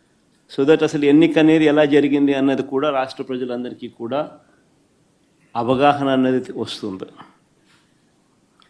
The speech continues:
బందిపోటు దొంగలు ఉంటారు చూసినారా,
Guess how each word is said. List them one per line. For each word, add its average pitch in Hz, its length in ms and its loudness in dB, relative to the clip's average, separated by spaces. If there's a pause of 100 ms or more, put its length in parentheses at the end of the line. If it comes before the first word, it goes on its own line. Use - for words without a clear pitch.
(1120)
బందిపోటు 180 840 4
దొంగలు 160 440 6
ఉంటారు 147 360 2
చూసినారా, 139 420 -2